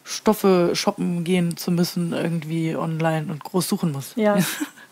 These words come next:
Speaker 1: Das mache ich alles während der Arbeit. <laughs> Also ich trenne jetzt an der Seite noch mal so ein
Speaker 2: Wo ungefähr, welche Höhe, wenn die Tasche fertig ist? Unten
Speaker 1: Das ist
Speaker 2: an der
Speaker 1: völlig,
Speaker 2: Seite,
Speaker 1: völlig
Speaker 2: oder?
Speaker 1: beliebig. Also es kommt auch so ein bisschen drauf an, wie lang man das Band macht, ne? Ich würd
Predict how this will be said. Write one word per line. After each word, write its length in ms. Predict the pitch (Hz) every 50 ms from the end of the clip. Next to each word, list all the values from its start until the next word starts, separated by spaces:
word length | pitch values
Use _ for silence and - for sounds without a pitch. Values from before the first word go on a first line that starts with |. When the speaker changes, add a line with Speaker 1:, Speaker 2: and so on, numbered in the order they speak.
| _ _ _ _ - - - - - -
Speaker 1:
Das 80 | - -
mache 120 | 202 185 -
ich 60 | -
alles 240 | - 247 - - -
während 180 | 214 214 208
der 80 | - -
Arbeit. 400 | - - - 180 - - - - 247 240
<laughs> 840 | - 240 - 247 - 247 - - - - - - - - - - -
Also 200 | - 208 190 208
ich 140 | 214 226 -
trenne 260 | - 247 254 277 269
jetzt 140 | 247 233 -
an 100 | 220 208
der 120 | 208 196 185
Seite 260 | 196 190 208 220 233
noch 160 | 208 208 202 196
mal 180 | 208 196 185
so 80 | 170 180
ein 240 | 180 180 170 170 151 - - - - - - - - - - - - - - - - - - 247
Speaker 2:
Wo 140 | 185 190 220
ungefähr, 600 | - - 247 262 262 247 - - - 233 262 247
welche 280 | 233 226 233 - 247 214
Höhe, 280 | 208 240 254 277 302 262
wenn 160 | 226 226 233
die 60 | 247 233
Tasche 320 | - 240 233 - 247 226
fertig 460 | 226 - - 226 233 240 - 277 -
ist? 180 | - - 285 -
Unten 160 | - - 247
Speaker 1:
Das 140 | - - -
ist 100 | - -
Speaker 2:
an 100 | 202 190
der 80 | 196 -
Speaker 1:
völlig, 100 | - 240
Speaker 2:
Seite, 160 | 254 262 - -
Speaker 1:
völlig 220 | - 196 196 208
Speaker 2:
oder? 100 | 226 226
Speaker 1:
beliebig. 680 | 220 196 180 160 151 170 175 156 160 156 151 - - -
Also 220 | - 147 196 175 196
es 140 | 185 185 -
kommt 200 | - 233 240 226
auch 120 | 226 214
so 100 | 190 220
ein 80 | 214 196
bisschen 260 | 208 247 247 302 277
drauf 140 | 247 233 214
an, 220 | - 202 208 202
wie 80 | 180 202
lang 300 | 180 190 196 208 208 190
man 160 | 190 185 180 170
das 160 | 170 - -
Band 340 | - 185 175 170 160 143 151
macht, 320 | 151 143 143 - - -
ne? 160 | 170 170 196 196 - _ _ -
Ich 180 | 170 - - -
würd 120 | 196 196